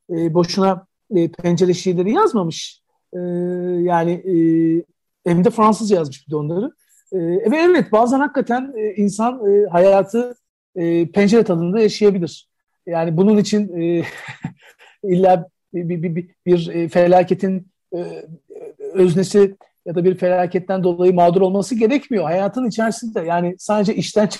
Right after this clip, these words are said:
çıkıp eve döndüğünüzde de mesela o gün, o hafta pencere tadında yaşadığınızı hissedebilirsiniz. E, pencere bir açıdan hem bir bakış açısı, zaviye,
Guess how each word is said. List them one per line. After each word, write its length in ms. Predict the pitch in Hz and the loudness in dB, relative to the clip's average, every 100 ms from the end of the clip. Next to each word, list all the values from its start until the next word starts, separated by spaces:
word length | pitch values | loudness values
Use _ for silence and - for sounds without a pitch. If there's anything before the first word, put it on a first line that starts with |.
| - _ - | -16 _ -6
çıkıp 220 | 214 - _ _ - | -6 -6 _ _ -2
eve 200 | 180 202 | 2 4
döndüğünüzde 500 | 196 202 202 214 185 | 4 2 2 2 2
de 140 | 214 - _ 175 | 2 -2 _ -16
mesela 340 | 160 175 190 | -6 -2 2
o 140 | 202 170 | 2 4
gün, 160 | 175 185 | 0 4
o 80 | 185 | 4
hafta 560 | 175 175 _ 165 190 - _ - | 4 0 _ -6 -6 -10 _ -4
pencere 360 | 185 185 202 | -2 4 2
tadında 280 | 185 165 175 | 2 -2 -2
yaşadığınızı 420 | 175 165 180 175 | -2 -4 -6 -2
hissedebilirsiniz. 1080 | 196 - 185 185 202 208 175 240 - - _ _ _ _ 185 | -2 0 -2 0 -2 -4 -6 -8 -10 -20 _ _ _ _ 0
E, 140 | 180 | 2
pencere 380 | 202 233 294 262 | 2 2 2 2
bir 100 | 262 | 2
açıdan 500 | 277 269 269 285 294 _ _ _ _ _ _ _ _ _ - | 2 -2 -2 -2 -6 _ _ _ _ _ _ _ _ _ -2
hem 220 | 202 233 | 2 4
bir 240 | 233 202 | 2 2
bakış 300 | 165 165 - | 0 0 0
açısı, 300 | 226 208 180 | -4 -2 -4
zaviye, 540 | 165 165 175 208 233 | 0 4 4 2 -2